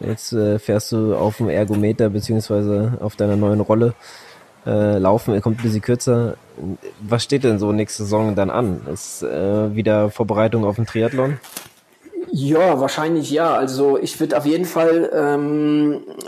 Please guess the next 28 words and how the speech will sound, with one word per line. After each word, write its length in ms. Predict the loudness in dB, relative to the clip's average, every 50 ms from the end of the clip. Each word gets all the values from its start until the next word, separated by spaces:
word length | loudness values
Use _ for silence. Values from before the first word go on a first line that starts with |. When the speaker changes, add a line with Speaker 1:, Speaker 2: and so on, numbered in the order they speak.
| -4 -4
Speaker 2:
Schwerpunkt 760 | -4 -4 -4 -2 0 0 0 0 0 -2 -4 -4 -4 -4 -2
auf, 720 | -2 0 2 2 4 2 2 0 -2 -6 -8 -8 -6 -4 -4
ähm, 220 | -2 -2 -4 -4
auf 160 | -4 -6 -6
Schwimmen 380 | -6 -4 -2 0 0 2 2 2
legen. 500 | 2 2 2 2 2 0 -2 -2 -6 -8 -6
Also 260 | -4 -2 0 2 2
ich 180 | 2 0 0 -2
würd 140 | -4 -4 -2
sehr 280 | 0 0 0 0 0
gerne, 540 | 0 0 0 0 0 0 0 -2 -2 -2 -4 -2
ähm, 920 | -2 0 0 2 2 2 2 2 0 0 -2 -2 -4 -4 -6 -6 -8 -10 -12 -16 -20 _ -20 -8
ich 220 | -4 -4 -2 -2 -2
hoffe, 160 | 0 2 2
das 220 | 2 2 0 0
klappt, 460 | 0 2 2 2 0 -2 -8 -14 -8 -4
äh, 220 | -2 0 0 0 0
sehr 220 | 0 0 0 0
gerne 260 | 0 0 0 0 0
bei 180 | 0 0 0 0
dem 720 | 0 0 0 0 0 0 0 -2 -2 -2 -4 -4 -6 -8 -10
Kölner 420 | -2 0 2 2 2 2 0 -2 -4
Swim 340 | -6 -6 -4 -2 0 0
und 140 | 2 0 2
Run 320 | 2 2 2 2 2 2 0
gibt 200 | -2 -2 -4 -6
es 120 | -2 0
ja 200 | 2 2 2